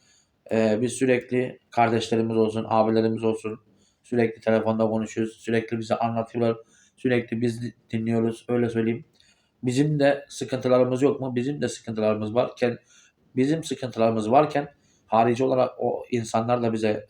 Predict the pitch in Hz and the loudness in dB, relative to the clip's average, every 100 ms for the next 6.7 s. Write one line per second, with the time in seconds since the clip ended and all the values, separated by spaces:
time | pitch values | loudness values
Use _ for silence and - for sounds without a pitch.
0 | 110 110 107 107 110 107 110 107 110 107 | -6 -4 -2 -2 -4 -2 -4 0 -2 -2
1 | 110 107 104 113 151 - _ _ - 123 | -4 -4 -2 -2 -4 -8 _ _ 0 2
2 | 131 131 123 117 110 110 - - 110 107 | 4 4 6 2 0 -4 -4 -10 -4 0
3 | 110 113 110 107 117 113 110 107 104 - | 2 2 2 4 2 2 -2 -4 -6 -6
4 | 113 113 113 - 123 120 123 117 143 - | -4 -4 -6 -12 -10 -8 -4 -2 -2 -4
5 | _ _ _ _ _ - 139 151 160 156 | _ _ _ _ _ -4 -2 0 0 0
6 | 143 139 135 127 131 127 - | 0 -2 4 4 6 2 2